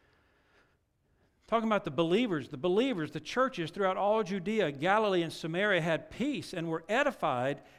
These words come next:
and walking in the fear of the Lord and in the comfort of the Holy Spirit. <laughs> Think about that phrase just for a moment.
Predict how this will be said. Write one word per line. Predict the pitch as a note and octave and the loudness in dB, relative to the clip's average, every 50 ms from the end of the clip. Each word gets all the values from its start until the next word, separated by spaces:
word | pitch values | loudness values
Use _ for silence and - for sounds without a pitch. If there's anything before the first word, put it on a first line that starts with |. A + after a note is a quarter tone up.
| - _ - | -20 _ -2
and | F#3+ F#3+ F#3 F3+ E3+ | 0 0 2 2 4
walking | F3+ G#3+ C#4 D#4 D4 D4+ - G#3 G3+ G#3 A3 | 8 12 12 12 12 10 6 0 0 0 -2
in | A3+ F#3+ F#3 F3+ F3 | -2 -2 -2 0 0
the | E3+ D3+ | -2 -2
fear | - - - - B3 C#4+ D#4+ D#4+ D#4+ | -6 -10 -4 0 2 2 4 4 2
of | D#4 D4 | 2 2
the | D4+ C#4 | 0 0
Lord | A#3 G3+ G3 G3 G3 G3+ A3 | 2 2 4 4 2 2 0
and | G#3 F#3+ F#3+ F#3+ | -2 0 0 0
in | F#3 F3+ | 0 0
the | E3 D#3 | 0 -2
comfort | D3+ - - - - C#4 D4+ C#4+ D4 - D4+ C#4 B3+ - | -4 -4 -2 4 6 6 6 6 2 0 -2 -2 -2 -2
of | - A3 A#3 G#3+ | -2 -2 0 0
the | A#3+ G3+ | 0 0
Holy | G#3 A3+ A3+ A#3 A3 G3 | 2 2 2 0 0 -2
Spirit. | - - - - G#3+ D#3+ A#2+ G2+ - - _ _ _ _ _ _ | -4 -8 -6 -2 -2 -2 -2 -4 -8 -16 _ _ _ _ _ _
<laughs> | _ _ _ _ _ - | _ _ _ _ _ -6
Think | G3+ C#3+ F#3+ E3 C#3 B2 - - - - - _ _ _ _ _ - G3+ A3+ A3+ | -4 -4 -2 -4 -6 -6 -10 -18 -20 -20 -20 _ _ _ _ _ -12 -10 -10 -8
about | A#3 A3+ G#3 G3+ | -6 -6 -6 -6
that | - C#3+ - - | -8 -10 -10 -8
phrase | D3+ C#3 C#3 A#2+ | -8 -8 -8 -10
just | - C3+ A#2+ - | -12 -14 -16 -14
for | - C#3 | -12 -12
a | |
moment. | C3 B2+ A#2 G#2+ G#2 A2 | -10 -10 -12 -12 -16 -20